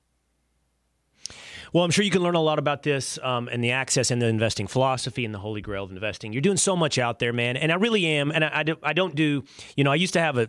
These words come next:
uh, this beautiful, Tony, this beautiful black and tan Doberman. I lived in New York City at the time, and I would take him to Central Park. It's leash free before nine A M.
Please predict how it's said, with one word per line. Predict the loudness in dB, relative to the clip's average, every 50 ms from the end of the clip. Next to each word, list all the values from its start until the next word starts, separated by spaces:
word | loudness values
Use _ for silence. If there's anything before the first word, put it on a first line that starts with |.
| -4 -10 -20 -20 -20 -20 -14 -8 -6
uh, | -4 -4 -4 -6 -6 -8
this | -8 -6 -6
beautiful, | -6 -6 -4 0 2 2 2 2 0 -2 -2
Tony, | 0 0 2 2 2 0 -2
this | -4 -6 -8 -10
beautiful | -8 -4 -2 0 0 0 -2 -4 -6 -12
black | -8 -4 -2 0 0 -2 -2 -4
and | -4 -2
tan | 0 0 0 0 0 -2
Doberman. | -2 -2 -2 -2 -4 -6 -6 -6 -4
I |
lived | -4 -4 -4 -2
in | -2 -2
New | -2
York | 0 0 -2 -2 -2
City | -4 -4 -4
at | -4
the | -6 -8
time, | -8 -4 -4 -4 -2 -2
and | -2
I | -2
would | -2 -2 0
take | 0 0 0 0
him | -2
to | -2 -2
Central | -2 -2 -2 -4 -6
Park. | -4 -2 -2 -2 -2 -2 -6
It's | -10 -8
leash | -4 -4 -2 -2 -4 -4
free | -6 -4 -4 -2 0 0 -2
before | -2 -6 -8 -6 -4 -4 -2
nine | -2 -2 -2 -2
A | -2 -2 -2 -4
M. | -6 -6